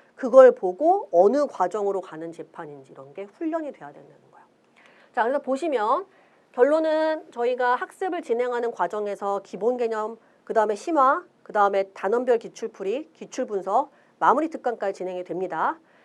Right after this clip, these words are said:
자, 우리 기억엔 여러 기억이 있지만 여러분들 시험장에서 쓰시는 건 뭐예요? 시험장에서는 이 장기 기억이잖아요. 우리 지금 장기 기억 저장시키기 위해서 하는 거잖아요. 우리 기억에는 지금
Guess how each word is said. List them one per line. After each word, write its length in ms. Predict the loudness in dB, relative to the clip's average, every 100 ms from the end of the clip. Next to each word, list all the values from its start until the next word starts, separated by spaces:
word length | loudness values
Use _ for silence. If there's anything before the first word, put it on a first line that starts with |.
| _ -4
자, 80 | -2
우리 200 | -2 -4
기억엔 520 | 0 4 4 2 -2
여러 300 | -2 0 0
기억이 320 | 0 -6 -8
있지만 440 | -14 -12 -10 -10 -6
여러분들 400 | -2 -2 -4 -10
시험장에서 680 | -10 -4 -2 0 -2 -2 -4
쓰시는 420 | -8 -8 -6 -4
건 160 | -6 -8
뭐예요? 260 | -12 -14 _ _ _ _ _ _ _ _ _
시험장에서는 1000 | -2 0 0 0 -2 -4 -6 -6 -8 -10
이 60 | -14
장기 380 | -6 -4 -4
기억이잖아요. 720 | -6 -8 -8 -18 -20 -20 -20 -20 _ _ _ _
우리 200 | -6 -6
지금 380 | -6 -4 -2 -4 -10 _
장기 340 | -2 0 0 0
기억 160 | 0
저장시키기 720 | 0 -2 -2 -2 -8 -12 -8
위해서 180 | -6 -6
하는 200 | -8 -10
거잖아요. 360 | -12 -16 -20 -20 _ _ _ _ _
우리 180 | -4 -4
기억에는 720 | 2 2 2 -2 -6 -6 -10
지금 400 | -8 -2 -2 -2